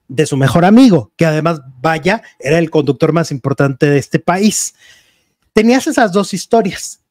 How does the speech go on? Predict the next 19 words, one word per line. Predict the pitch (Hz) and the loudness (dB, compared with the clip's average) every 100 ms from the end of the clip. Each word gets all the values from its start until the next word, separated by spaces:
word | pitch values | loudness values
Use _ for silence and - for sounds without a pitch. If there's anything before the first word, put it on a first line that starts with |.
| _ | _
y | 170 | 0
yo | 156 196 | 2 2
creo | 220 220 | 0 -2
que | 240 | -4
se | 208 | -6
fueron | - 196 185 185 | -6 -2 -2 -2
por | - 160 | -6 -4
la | 156 | -2
de | 147 | -2
Mario | 147 165 151 156 | -2 -2 -2 -4
y | 160 | -2
entonces | 156 151 160 185 | -2 -2 -4 -2
empezaron | 170 160 147 180 185 196 | -2 -2 -2 -2 -2 -2
la | 170 | 0
labor | 156 156 165 | 0 0 0
de | 170 | 0
convencimiento | 170 151 143 127 139 147 135 151 | -2 0 -2 -2 -2 -2 0 0
de | 139 | 0
Paul | 160 135 127 | 0 0 -2